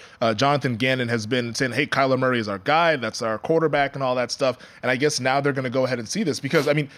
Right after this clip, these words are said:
if they wanted to, they could play him this week. Now, I don't think he's gonna play this week. In fact, he's not gonna play. They already said that it's gonna be Josh Dobbs at quarterback,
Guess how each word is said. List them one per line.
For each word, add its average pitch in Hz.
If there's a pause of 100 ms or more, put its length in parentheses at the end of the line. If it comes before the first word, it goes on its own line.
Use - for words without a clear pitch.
(160)
if 180
they 330
wanted 196
to, 135
they 151
could 151
play 165
him 120
this 117
week. 135
Now, 131
I 123
don't 123
think 156
he's 123
gonna 117
play 117
this 107
week. 120
In 120
fact, 127
he's 135
not 147
gonna 120
play. 117
They 120
already 127
said 120
that 113
it's 110
gonna 120
be 117
Josh 110
Dobbs 113
at 104
quarterback, 135